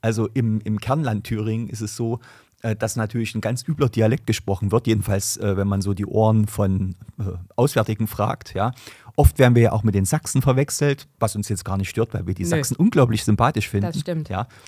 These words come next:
Speaker 1: Und, ähm, ja, also Horch mal ist also keine, ähm, keine Anleihe an irgendwelche Oldtimer,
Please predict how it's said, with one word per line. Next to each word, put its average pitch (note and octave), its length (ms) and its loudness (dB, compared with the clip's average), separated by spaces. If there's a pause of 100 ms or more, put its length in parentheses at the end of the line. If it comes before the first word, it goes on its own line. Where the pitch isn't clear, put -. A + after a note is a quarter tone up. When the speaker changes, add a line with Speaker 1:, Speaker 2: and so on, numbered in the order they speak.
(520)
Speaker 1:
Und, A2+ 580 4
ähm, G#2 520 2 (420)
ja, G2+ 360 6
also A2 260 0
Horch D#3+ 300 2
mal D#3+ 340 0 (320)
ist - 460 -4 (200)
also A#2 260 0
keine, A#2+ 640 2 (360)
ähm, G2+ 540 -2 (560)
keine G#2 300 -6
Anleihe A2+ 580 0
an G2+ 280 -4 (260)
irgendwelche A2 400 0
Oldtimer, D#3+ 600 -2